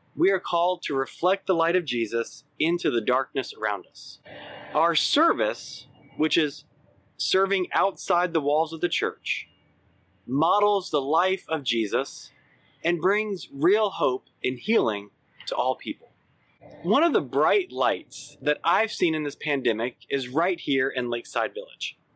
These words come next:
It's the cast member pantry. When all this started back in March, a cast member took it on themselves to gather food supplies from the community so they could help put food on the table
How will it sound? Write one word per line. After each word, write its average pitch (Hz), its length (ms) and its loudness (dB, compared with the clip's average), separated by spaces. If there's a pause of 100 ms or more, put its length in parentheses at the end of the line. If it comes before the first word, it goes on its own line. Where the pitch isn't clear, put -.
(260)
It's 175 180 -2
the 180 120 2
cast 165 400 -2
member 156 260 0
pantry. 117 480 -6 (840)
When 170 200 0
all 202 300 2
this 208 200 2
started 165 400 0
back 151 240 0
in 170 100 0
March, 98 500 -4 (400)
a 156 60 -2
cast 247 420 -4
member 117 420 -2 (280)
took 226 180 0
it 247 60 4
on 233 160 4
themselves 135 640 2
to 156 100 0
gather 143 340 2
food 285 380 2
supplies 117 460 2
from 143 140 -8
the 165 60 -4
community 117 540 0 (380)
so - 160 0
they 185 280 4
could 220 160 0
help 175 240 0
put - 180 0
food 190 400 2
on 131 140 0
the 127 80 -2
table 165 560 -2